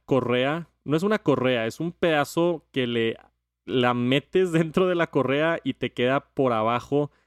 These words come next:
de la muñeca y te agrega sensores. Entonces, en vez de que nada más te esté midiendo sensores en la parte de arriba, el Apple Watch, como el corazón y ahora el oxígeno, esto te permite tener sensores en la parte de abajo de la muñeca.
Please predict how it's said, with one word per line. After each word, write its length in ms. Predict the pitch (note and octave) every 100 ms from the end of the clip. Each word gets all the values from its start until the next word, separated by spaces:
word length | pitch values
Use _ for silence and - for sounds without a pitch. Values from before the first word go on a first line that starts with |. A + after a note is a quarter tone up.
| _
de 100 | A#2+ A#2
la 120 | A2
muñeca 680 | A2 G#2+ A#2 A#2+ - G2+ -
y 140 | B2
te 140 | -
agrega 500 | B2+ B2 B2+ D3 D#3
sensores. 800 | - - C3 B2+ F#3+ F3+ A#2 - - _ _
Entonces, 360 | - C#3 D#3 D#3
en 160 | C#3
vez 140 | C#3 D3
de 100 | E3+
que 100 | E3
nada 200 | D3+ C3
más 200 | C3 -
te 80 |
esté 260 | D3+ D3+ C#3+
midiendo 420 | C#3+ C#3+ C#3 C#3
sensores 480 | - C3 A#2+ B2+ C3
en 80 | C3
la 140 | A#2
parte 240 | B2 A#2 B2+
de 100 | B2
arriba, 440 | B2 C3 C#3 D3+
el 160 | B2+ A2+
Apple 240 | A2+ C3
Watch, 320 | A#2+ A#2+ B2+
como 220 | - A2+ G#2
el 80 |
corazón 520 | - G#2+ G2 C3+ C#3 C3
y 60 |
ahora 200 | A2 A2
el 40 | G#2+
oxígeno, 580 | - E3 D#3+ D3 D3 - _ _ -
esto 240 | C#3+ C#3+ D#3+
te 140 | D#3+
permite 400 | C#3 B2+ B2+ D3
tener 260 | C3+ B2 A#2
sensores 580 | C3+ B2 B2 B2 B2+ -
en 160 | A#2+
la 100 | A2+
parte 300 | - A2+ -
de 80 | B2
abajo 480 | A2 A#2+ B2+ C3+ B2+
de 120 | A#2+
la 120 | A#2
muñeca. 560 | G#2+ G#2 G#2+ G2+ -